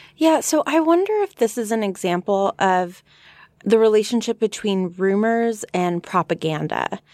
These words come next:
So we tend to think of propaganda as coming from the state to some extent. A famous example of propaganda is that famous statue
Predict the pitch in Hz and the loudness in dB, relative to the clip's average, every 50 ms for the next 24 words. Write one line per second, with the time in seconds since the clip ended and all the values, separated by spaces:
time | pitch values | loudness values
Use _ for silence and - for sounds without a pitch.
0 | - - - _ _ - - 277 254 285 285 277 - 285 339 370 370 - 311 - | -20 -20 -20 _ _ 0 2 4 4 4 2 2 0 0 0 0 0 -2 -4 -4
1 | 233 214 208 214 196 - - 196 180 - 185 180 190 175 170 165 165 170 165 160 | -4 -2 -2 -4 -6 -2 -2 -2 -2 -2 -4 -2 0 0 0 2 2 2 2 2
2 | 160 - - 175 - - - 190 180 170 170 170 165 - - _ - - - - | 2 0 -2 -2 -4 -2 -2 0 0 0 0 -2 -4 -6 -10 _ -20 -20 -4 0
3 | 190 175 175 156 170 - - - - - - 180 156 123 - - - - - - | 2 4 4 4 2 -2 -2 -6 -8 -2 0 2 2 2 0 -6 -10 -12 -12 -12
4 | - _ - 185 165 - 185 156 147 120 - - - - - 165 131 - - - | -14 _ -2 -2 0 2 0 0 2 0 -2 -4 -8 -8 -4 -2 -2 -2 -2 -4
5 | - _ _ - 185 175 175 - - 226 202 208 220 214 208 - 196 175 - 180 | -10 _ _ 0 2 2 0 2 0 0 2 2 0 -2 -2 -4 -6 -4 -2 -4
6 | 175 165 - - 175 170 170 - - 165 165 - 165 170 175 165 156 160 160 156 | -4 -2 -2 -2 -4 -4 -4 -2 -2 -2 -2 -2 -2 -2 0 0 0 0 0 -2
7 | 165 165 - - - - - - - - - - 185 180 175 170 - - - 180 | -2 -4 -4 -8 -14 -18 -18 -18 -18 -10 0 2 4 4 4 0 -4 -2 0 2
8 | 170 170 - - - - - 202 190 196 196 190 - - - - - 170 165 175 | 2 2 0 -4 -4 -2 0 2 2 2 0 -2 -2 -6 -8 -2 -2 -2 -2 -2
9 | - - - 196 185 180 180 180 | -4 -2 0 0 0 2 0 -2